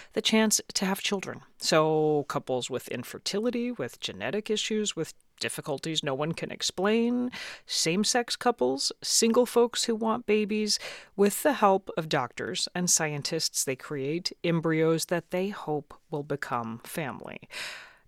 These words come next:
Enter a first-of-its-kind ruling last week from Alabama's Supreme Court that frozen embryos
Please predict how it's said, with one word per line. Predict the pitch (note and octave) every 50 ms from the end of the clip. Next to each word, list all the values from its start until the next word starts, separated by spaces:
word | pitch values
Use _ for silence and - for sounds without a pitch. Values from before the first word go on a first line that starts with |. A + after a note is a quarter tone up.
| _ _
Enter | - C#4+ E4+ F#4+ F#4+ - - D#4+ D4 C#4+ - -
a | A3+ G#3
first-of-its-kind | F#3+ - - - - C4 C4+ B3+ - - C#4+ C4 - G3+ - - - - A3+ A3 A3 A3+ G#3+ G3+
ruling | G3 F#3+ F3+ F3 F#3 F#3+ F#3+ G3+ A#3 A#3+ - -
last | D#3 D#3+ E3 F#3 G3+ A#3+ B3 - -
week | G#3+ G#3+ A3 G#3+ -
from | - - F#3 F3+ - -
Alabama's | D#3+ E3+ E3+ E3 E3 D#3 D3+ F3 F#3 G3+ A3+ A#3+ B3 B3 A#3 -
Supreme | - - F#3+ - - - F#3+ F#3 F#3 F3+
Court | E3+ - - - - F#4+ F4 D4+ - - - - - _ _ -
that | F#3+ G#3+ - -
frozen | - - - - A#3+ B3 B3+ C4 B3 - C4 B3 B3 - -
embryos | G#3+ G#3 G3+ G3+ G3 G3+ G3+ G3+ G3 G3 G3 G3+ G3 -